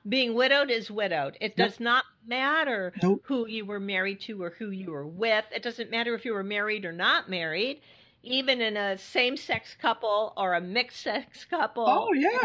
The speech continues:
Speaker 1: know,
Speaker 2: Yeah.
Speaker 1: if you're, if you are in relationship with someone, that deeply in relationship, so that you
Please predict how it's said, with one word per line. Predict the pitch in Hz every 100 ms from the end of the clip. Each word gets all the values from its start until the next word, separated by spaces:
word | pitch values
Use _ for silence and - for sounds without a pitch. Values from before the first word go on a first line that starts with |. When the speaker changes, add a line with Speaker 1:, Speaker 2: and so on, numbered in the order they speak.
| 220
Speaker 1:
know, | 214 214 -
Speaker 2:
Yeah. | 208 240 240 _ - - _ -
Speaker 1:
if | 247 269
you're, | 311 440 349 -
if | 254 254
you | 247 269 339
are | 285
in | 240 240 233
relationship | 220 208 214 220 - - 320 - 208 -
with | 202 -
someone, | - 185 175 160 190 - - 180
that | 233 247 202 -
deeply | 254 330 349 302 247
in | 214
relationship, | 208 214 226 - 330 302 - 165 165
so | - - 208
that | 190 196 170 - - - - - _
you | 202 226 262 269